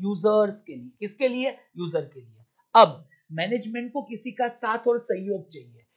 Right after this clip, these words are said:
उसको आईएफ़आरएस नहीं आते, इंड एएस नहीं आते, तो वो अपूर्वा को अपॉइंट करते हैं। "अपूर्वा, तू हमें financial statement बनाने में help करेगी?" अपूर्वा बोले, "मैं तो सीए हूं,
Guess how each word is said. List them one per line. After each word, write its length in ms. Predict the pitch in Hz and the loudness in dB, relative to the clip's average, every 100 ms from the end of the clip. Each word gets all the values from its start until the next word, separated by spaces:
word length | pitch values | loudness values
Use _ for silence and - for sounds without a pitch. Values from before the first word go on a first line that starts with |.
| _ 202 | _ -14
उसको 320 | 202 254 - | -2 0 4
आईएफ़आरएस 680 | 208 226 240 226 233 226 214 | 4 2 0 0 0 0 -4
नहीं 200 | 196 175 | -6 -4
आते, 360 | 156 - - _ 262 | -6 -10 -14 _ -6
इंड 340 | 277 269 254 | -4 -2 0
एएस 300 | 254 247 233 | 2 0 -2
नहीं 180 | 226 202 | -4 -2
आते, 280 | 160 151 127 | -2 -4 -14
तो 320 | - - 240 | -14 -2 4
वो 80 | 254 | 6
अपूर्वा 600 | 226 214 262 254 240 233 | 4 2 2 2 4 4
को 140 | 262 | 4
अपॉइंट 520 | 262 175 190 175 160 | 4 0 -2 -6 -8
करते 240 | - - _ | -16 -20 _
हैं। 80 | _ _ _ _ _ - 180 | _ _ _ _ _ -2 -2
"अपूर्वा, 400 | 240 247 240 220 - _ | 0 2 4 4 2 _
तू 120 | 240 | -2
हमें 260 | 220 240 233 | 0 0 0
financial 500 | 202 208 214 233 233 | 0 0 0 -4 -4
statement 640 | - 233 214 214 233 214 | -4 -4 -4 -4 -6 -2
बनाने 380 | 196 208 214 214 | 0 2 0 -4
में 160 | 226 | -2
help 260 | 208 214 - | -2 -2 -2
करेगी?" 560 | 233 233 240 233 226 _ _ | 2 4 4 0 -12 _ _
अपूर्वा 360 | 160 160 220 226 | -10 -6 4 6
बोले, 220 | 233 240 | 6 4
"मैं 120 | 233 | 2
तो 60 | 240 | -6
सीए 320 | - 262 294 | -4 2 4
हूं, 140 | 262 | 2